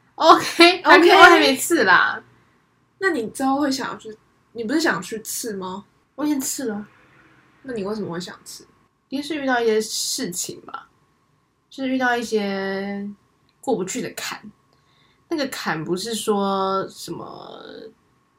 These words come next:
Speaker 1: 就是过不去别人的坎，不是，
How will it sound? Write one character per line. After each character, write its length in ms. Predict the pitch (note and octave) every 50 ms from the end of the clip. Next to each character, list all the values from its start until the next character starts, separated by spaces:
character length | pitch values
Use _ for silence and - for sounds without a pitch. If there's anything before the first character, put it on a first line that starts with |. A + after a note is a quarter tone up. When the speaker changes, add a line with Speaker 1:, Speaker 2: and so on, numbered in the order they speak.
| _ _ _ _ _ _
Speaker 1:
就 60 | -
是 460 | - - G3 F3 E3 - - - - - _ _ _ - _ _ _
过 160 | - - -
不 80 | - G3
去 100 | F#3+ A3
别 200 | G#3 - G3+ F#3+
人 180 | F3+ E3 E3 D#3
的 140 | C3 F#2+ - -
坎， 280 | - - - - - - - -
不 80 | - -
是， 320 | - - - - - -